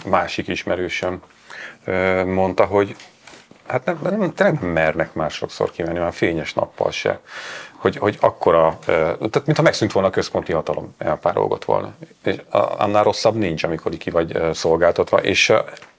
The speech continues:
bár e-, ilyen szinten még nem, de ezekben a riportokban, amik most megjelentek, azért már a magyar, ö, oldalon a magyar lakosság is arról beszél, hogy már, már fényes nappal se érzik magukat biztonságban,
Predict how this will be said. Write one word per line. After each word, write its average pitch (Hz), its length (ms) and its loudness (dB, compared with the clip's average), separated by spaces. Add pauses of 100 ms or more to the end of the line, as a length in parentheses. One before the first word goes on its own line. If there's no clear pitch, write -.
bár 104 300 4
e-, - 120 2
ilyen 123 220 2
szinten 101 320 -2
még 110 220 2
nem, 101 240 2 (320)
de 98 100 4
ezekben 101 300 4
a - 20 4
riportokban, 92 680 2 (380)
amik 87 220 -2
most - 160 -2
megjelentek, 90 680 0 (360)
azért 92 360 2
már 98 160 4
a 104 80 6
magyar, 85 480 4 (300)
ö, 85 180 2
oldalon 85 440 2
a - 40 0
magyar 85 480 2 (200)
lakosság 82 560 -2
is 82 140 -4
arról 78 280 2
beszél, 104 420 0
hogy 110 140 -2
már, 113 280 2
már 110 260 0
fényes 82 380 -2
nappal - 500 -2 (180)
se - 300 2
érzik 82 320 -2
magukat 82 300 -2
biztonságban, 117 840 0